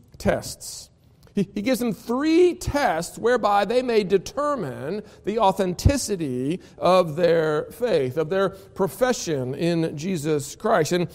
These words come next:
we see all of them together in that text that I read there in verse twenty-three. Look again at, at what John writes in chapter three, verse twenty-three. He says, "And this is his commandment, that we believe in the name of his Son Jesus Christ and love one another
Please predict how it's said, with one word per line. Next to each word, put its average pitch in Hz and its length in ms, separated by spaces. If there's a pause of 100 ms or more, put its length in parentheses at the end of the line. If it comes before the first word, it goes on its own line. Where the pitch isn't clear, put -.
(160)
we 202 100
see 269 240
all 285 300
of 233 100
them 214 120
together 190 420
in 165 80
that 175 140
text 190 300
that 175 120
I 165 60
read 202 300
there 202 220
in 165 280
verse 143 260
twenty-three. 143 720 (380)
Look 247 180
again 220 420
at, - 260
at 185 120
what 180 240
John 156 340
writes 190 360
in 147 80
chapter 170 280
three, 151 300
verse 151 260
twenty-three. 175 460
He 147 80
says, 170 240 (240)
"And 175 300
this 214 480
is 190 180
his 185 160
commandment, 180 920 (480)
that 196 160
we 214 100
believe 190 760
in 175 100
the 170 80
name 240 400
of 226 100
his 190 180
Son 220 300
Jesus 214 460
Christ 151 480
and 151 320
love 247 360
one 202 280
another 147 480